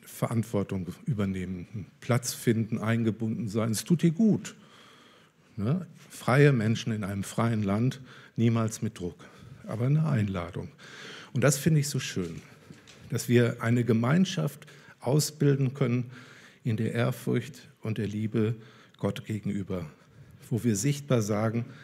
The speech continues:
das steht an erster Stelle, über die Eigeninteressen, über Lust und Launegefühl, Jesus ist Herr. Wir sind eine Gemeinschaft,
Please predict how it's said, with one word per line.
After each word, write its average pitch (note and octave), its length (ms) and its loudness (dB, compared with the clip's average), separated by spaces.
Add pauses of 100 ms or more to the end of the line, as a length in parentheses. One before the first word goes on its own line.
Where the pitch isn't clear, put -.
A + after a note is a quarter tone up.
(280)
das B2+ 200 0
steht A#2 280 -4
an G#2+ 120 -2
erster G2+ 360 -6
Stelle, F2+ 400 -8 (360)
über C#3+ 320 6
die B2 160 2
Eigeninteressen, G#2 960 -4
über C3+ 280 2
Lust B2+ 320 -2
und G2+ 140 -10
Launegefühl, A2 840 -2 (440)
Jesus G2+ 440 -4
ist - 220 -8
Herr. F2 200 -14 (1300)
Wir A#2 120 4
sind C#3 180 4
eine C#3+ 200 6
Gemeinschaft, C#3+ 760 0